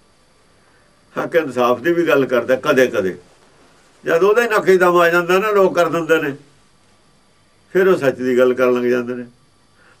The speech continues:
ਪਰ ਜਦ ਸੱਚ ਮੂਹਰੇ ਆਉਂਦਾ, ਫਿਰ ਭੱਜ ਲੈਂਦੇ ਨੇ। ਦੋਹੀ ਪਾਸੇ ਮੌਤ ਹੈ ਨਾ। ਝੂਠਾ ਰਾਜੇ ਦੀ ਮੌਤ ਸੱਚ ਤੋਂ ਹੈ,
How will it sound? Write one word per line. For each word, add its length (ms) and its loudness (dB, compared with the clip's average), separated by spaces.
ਪਰ 100 2
ਜਦ 180 2
ਸੱਚ 240 2
ਮੂਹਰੇ 260 -2
ਆਉਂਦਾ, 260 2
ਫਿਰ 160 0
ਭੱਜ 220 2
ਲੈਂਦੇ 300 0
ਨੇ। 140 -4
ਦੋਹੀ 260 2
ਪਾਸੇ 280 0
ਮੌਤ 320 2
ਹੈ 80 2
ਨਾ। 400 0
ਝੂਠਾ 720 0
ਰਾਜੇ 440 2
ਦੀ 180 -4
ਮੌਤ 440 -2
ਸੱਚ 260 -6
ਤੋਂ 300 -8
ਹੈ, 120 -8